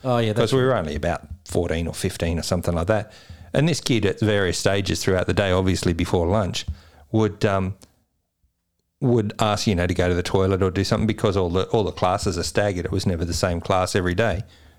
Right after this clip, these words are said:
Speaker 2: And he'd just go out there and pick it up and eat it and then chuck the, chuck the scraps in and then go back to class.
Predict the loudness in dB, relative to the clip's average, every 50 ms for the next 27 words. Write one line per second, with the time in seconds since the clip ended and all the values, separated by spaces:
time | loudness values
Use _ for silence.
0 | -2 2 2 4 4 2 0 -2 0 0 0 2 2 0 0 0 0 0 -2 -2
1 | 0 0 0 0 0 0 0 0 2 2 0 0 0 0 -2 0 0 0 0 -2
2 | -4 -4 -2 -2 -2 -2 -2 -4 -4 -2 -2 -4 -4 -8 -10 -10 -10 -10 -10 -14
3 | -16 -10 -2 -2 -2 0 0 -2 -2 -2 0 0 0 0 0 -2 0 2 2 2
4 | 2 2 2 2 0 0 0 -2 -2 -4 -4 -2 -2 -2 0 -2 -4 -6 -8